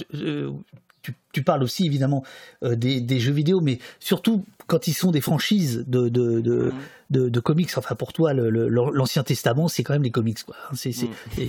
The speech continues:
Speaker 1: tout part de là, le reste, bon. Alors, il y a une petite vidéo que tu voudrais que je montre. Alors, tu m'as dit qu'en fait, elle était, elle avait été retirée par Ubisoft, mais, euh, elle existe ailleurs, évidemment.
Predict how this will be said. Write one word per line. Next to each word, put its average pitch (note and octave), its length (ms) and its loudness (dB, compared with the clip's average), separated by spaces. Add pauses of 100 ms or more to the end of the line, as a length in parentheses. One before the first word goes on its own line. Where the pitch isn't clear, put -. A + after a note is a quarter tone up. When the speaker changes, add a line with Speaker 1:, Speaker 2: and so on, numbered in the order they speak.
(600)
Speaker 1:
tout F3 120 2
part D#3 200 2
de C#3 80 2
là, D3 240 2
le C#3 100 2
reste, C#3 300 0
bon. A2 180 -2 (380)
Alors, D#3 180 2
il E3 120 2
y - 20 4
a G3 40 4
une F#3+ 80 2
petite G#3+ 180 2
vidéo G3 320 2
que - 60 -12
tu - 120 -2
voudrais D#3+ 340 2
que C3+ 60 -2
je B2+ 100 0
montre. F#3 340 0 (680)
Alors, C3+ 220 0
tu - 80 2
m'as G#3 100 4
dit G#3 140 2
qu'en - 140 0
fait, C#3 180 0
elle D3+ 100 4
était, D3+ 320 0
elle C3+ 100 2
avait D3 160 2
été C#3 160 2
retirée F#3 420 2
par D3+ 140 2
Ubisoft, C#3+ 600 0
mais, D#3+ 400 0
euh, C3 580 2
elle B2+ 140 -2
existe C3 280 0
ailleurs, C3 220 2
évidemment. A2+ 480 0